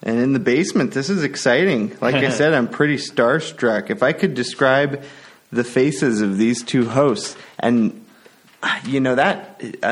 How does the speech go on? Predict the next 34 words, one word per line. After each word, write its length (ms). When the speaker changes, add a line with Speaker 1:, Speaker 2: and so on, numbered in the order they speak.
Speaker 1:
as 180
a 80
quick 280
side 360
note, 300
that 240
is 220
something 460
that 140
I 80
think 300
would 180
be 380
great 580
for 320
your 420
email 480
if 80
folks 340
could 260
draw 380
what 200
they 120
think 560
the 120
two 240
of 140
you 120
look 200
Speaker 2:
Ooh, 120
Speaker 1:
like. 200
Speaker 2:
I 200
like 240
that. 420